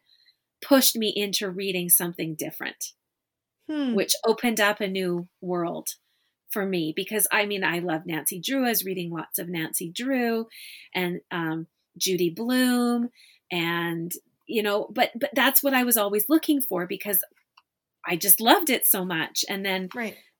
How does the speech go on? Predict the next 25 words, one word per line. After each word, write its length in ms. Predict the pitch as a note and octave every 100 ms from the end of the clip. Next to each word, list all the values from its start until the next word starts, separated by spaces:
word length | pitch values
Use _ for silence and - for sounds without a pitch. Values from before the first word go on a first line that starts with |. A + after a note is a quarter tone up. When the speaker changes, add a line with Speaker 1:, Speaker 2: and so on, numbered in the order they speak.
| F#3
Speaker 1:
going 360 | A3+ A#3+ B3 B3
in 300 | C#4 D4+ B3
there, 460 | F#3+ E3+ F#3+ B3 - - _ -
um, 520 | G3 F#3+ F#3 F#3 F#3+ _ _
and, 160 | G3 F#3+
and 240 | F#3 G3 -
the, 420 | F3+ G3 F#3 F3+ F#3
the 120 | G3+
owner 220 | G3+ G#3+ G#3+
said, 200 | B3 A#3
"You 80 | C4+
know, 300 | C#4 C#4 - _ _ -
I'd 160 | A#3 -
like 180 | C#4+ -
you 60 |
to 100 | D#4+
try 300 | D4+ - A3
something 540 | G#3+ - G#3 - F#3 F3
different. 440 | - - - - _ _ - - -
How 300 | - G#3 A#3+
about 260 | C4 C4 C4
you 80 |
try 300 | A#3+ G3+ F#3+
this 280 | F3+ F3 -
book?" 320 | F3 E3+ F3